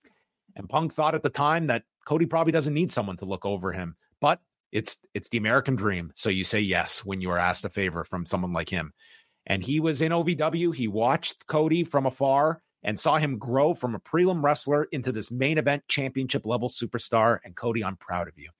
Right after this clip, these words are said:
And I feel, though, that I'm breaking a promise to your father, because at the Royal Rumble, I won't be looking out for you. I'll be looking for you. And I'm gonna do what I need to do to win the Rumble.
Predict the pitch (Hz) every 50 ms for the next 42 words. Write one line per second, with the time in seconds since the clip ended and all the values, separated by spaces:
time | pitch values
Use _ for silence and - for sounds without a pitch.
0 | _ _ _ _ _ - _ _ _ _ _ _ _ _ _ _ _ _ 101 104
1 | 104 107 - - 160 170 165 170 165 170 170 170 151 139 113 113 110 - - 127
2 | 143 135 135 135 123 - - - 123 113 104 90 87 - - - 101 90 90 -
3 | - 101 95 95 92 104 98 87 98 - - 92 90 90 - 113 104 117 127 135
4 | 123 120 117 123 131 127 127 123 - - 127 123 147 151 170 151 131 139 127 -
5 | 131 123 123 131 - - - 113 113 117 113 107 113 117 117 - _ _ _ _
6 | _ _ - 101 110 120 131 117 110 104 107 - - 113 107 92 - _ _ -
7 | 95 95 92 87 76 76 71 67 - _ _ _ _ _ - _ _ _ - 87
8 | 95 92 95 95 110 127 120 127 123 113 95 - 131 127 123 117 110 98 92 98
9 | 104 104 107 120 127 131 127 - 98 87 92 90 87 87 80 - _ _ - 107
10 | 98 95 101 107 104 104 104 101 98 - _ _ - 90 82 90 87 85 87 85
11 | 82 -